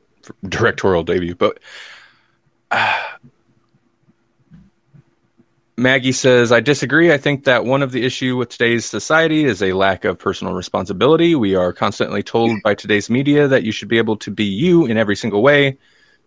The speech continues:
no matter who you hurt or destroy, by passing compassion and balance with those around you."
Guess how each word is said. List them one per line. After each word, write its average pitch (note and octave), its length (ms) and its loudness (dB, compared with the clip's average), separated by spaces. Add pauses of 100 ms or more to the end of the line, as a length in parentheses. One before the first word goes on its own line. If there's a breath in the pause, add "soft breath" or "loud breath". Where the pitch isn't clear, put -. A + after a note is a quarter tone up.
(100)
no G#2+ 100 2
matter G#2+ 240 4
who A#2 140 0
you G2+ 160 0
hurt A2+ 280 2
or G#2 120 0
destroy, C3+ 500 2
by A2+ 160 4
passing G#2 460 -2
compassion A2+ 800 -2
and G2+ 340 -2
balance A#2+ 480 0
with G2 160 -6
those F#2+ 200 -2
around B2+ 320 0
you." C3+ 280 -2